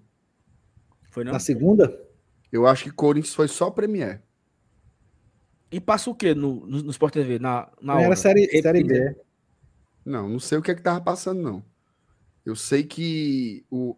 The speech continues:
Speaker 3: eu, eu lembro agora porque eu gravei o vídeo do, da propaganda do jogo. E era exclusivo do Premier. Ó, o Caba confirmou aqui, ó.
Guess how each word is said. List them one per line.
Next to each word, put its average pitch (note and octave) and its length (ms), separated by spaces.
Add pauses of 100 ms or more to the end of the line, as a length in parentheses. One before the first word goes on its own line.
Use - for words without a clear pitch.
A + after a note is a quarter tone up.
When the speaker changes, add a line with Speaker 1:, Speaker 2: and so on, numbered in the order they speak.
Speaker 3:
eu, D#3+ 200
eu E3+ 140
lembro F3 380
agora D#3 340
porque D3+ 580 (440)
eu C#3 120
gravei D#3+ 300
o F3+ 80
vídeo C3+ 400
do, G#2+ 500 (160)
da B2 120
propaganda C3+ 560
do A#2+ 120
jogo. G#2+ 380 (1040)
E B2+ 140
era D3 120
exclusivo E3 480
do F3 80
Premier. E3+ 480 (2000)
Ó, C3+ 180
o A#2+ 40
Caba C#3 220
confirmou D3 500
aqui, D#3 200
ó. G#2 80